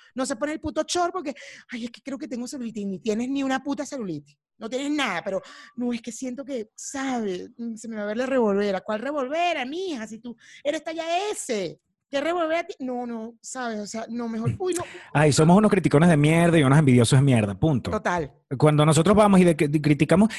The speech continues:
Speaker 2: y, y mira, cuan-, cuando, por ejemplo, una mujer, eh, critica a otra que, coño, que tiene ya cincuenta años, cincuenta y pico de años, y, por ejemplo, llega y dice cosas como, "Ay, tiene celulitis", tú dices, "Coño".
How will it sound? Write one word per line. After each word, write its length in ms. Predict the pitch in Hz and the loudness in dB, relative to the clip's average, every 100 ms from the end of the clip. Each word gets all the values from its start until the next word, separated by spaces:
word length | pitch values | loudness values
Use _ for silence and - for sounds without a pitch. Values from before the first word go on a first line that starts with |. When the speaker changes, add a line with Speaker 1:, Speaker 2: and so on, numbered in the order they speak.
| - - | -10 -2
Speaker 2:
y, 240 | 156 160 | 0 2
y 80 | 180 | 2
mira, 320 | 170 170 - - _ _ | 4 4 2 -6 _ _
cuan-, 200 | 156 165 - | 0 0 -4
cuando, 440 | - 160 147 147 139 | 0 4 6 4 4
por 100 | 143 | 4
ejemplo, 380 | 151 139 180 190 | 4 4 2 4
una 200 | 170 175 | 2 4
mujer, 460 | 151 143 147 147 | 4 4 4 4
eh, 340 | 165 165 143 107 - - _ | 4 4 2 0 -8 -20 _
critica 560 | - 139 - 135 123 156 | 0 2 4 2 4 2
a 220 | 160 143 | 2 2
otra 440 | 131 131 131 151 151 | 4 4 4 2 2
que, 140 | 127 | 2
coño, 380 | 160 180 147 127 | 4 4 6 4
que 120 | 120 | 2
tiene 280 | 110 117 131 | 0 0 0
ya 160 | 143 143 | 0 0
cincuenta 920 | 175 165 - 160 156 139 139 139 165 | 0 0 2 4 4 2 4 4 4
años, 300 | 160 143 127 | 4 4 4
cincuenta 340 | 135 123 117 | 4 2 2
y 40 | 123 | 2
pico 240 | 123 160 | 2 4
de 100 | 165 | 6
años, 360 | 160 156 139 135 - | 6 6 6 4 4
y, 220 | 135 127 | 2 2
por 160 | 135 | 4
ejemplo, 260 | 120 117 151 | 4 6 4
llega 240 | 143 147 | 6 6
y 40 | 147 | 6
dice 400 | 151 139 170 - _ _ | 6 4 2 0 _ _
cosas 340 | 135 135 156 | 2 4 2
como, 400 | - 160 156 156 - | 4 4 4 2 2
"Ay, 200 | 180 175 | 2 2
tiene 240 | 147 151 | 2 2
celulitis", 580 | 170 151 175 147 110 95 _ _ _ _ _ _ | 4 6 6 4 2 -2 _ _ _ _ _ _
tú 80 | - | 0
dices, 180 | 123 131 | 2 2
"Coño". 460 | - 101 120 - | 0 0 0 -2